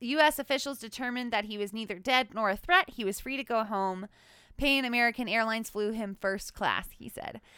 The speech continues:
"The Americans, the F B I, and the C I A, and everything else, they were brilliant.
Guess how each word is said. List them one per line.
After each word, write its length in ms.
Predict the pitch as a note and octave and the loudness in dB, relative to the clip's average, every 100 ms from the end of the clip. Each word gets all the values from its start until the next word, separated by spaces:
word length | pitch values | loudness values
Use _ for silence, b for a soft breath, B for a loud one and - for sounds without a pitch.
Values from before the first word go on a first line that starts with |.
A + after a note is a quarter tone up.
| b | b
"The 140 | - G#3 | -4 -2
Americans, 640 | A#3 D4 E4+ E4+ D#4 D4+ | 4 4 4 2 -6 -6
the 120 | A3+ A3 | -2 -2
F 120 | A#3+ | -2
B 140 | A#3+ | 0
I, 300 | A#3 A#3+ A#3+ | 4 6 6
and 200 | A#3 F#3 | 2 -4
the 60 | F3 | -8
C 220 | - B3+ | -2 4
I 100 | A#3 | 6
A, 300 | A3 A3 A3 | 6 4 4
and 100 | F3 | 2
everything 400 | E3 A3+ A#3 G#3+ | -2 -2 -8 -4
else, 240 | G#3+ G#3+ | -4 -4
they 140 | - G#3 | -4 -4
were 140 | A3 | -4
brilliant. 480 | - F#3 E3+ D3 - | -2 -2 -2 -6 -12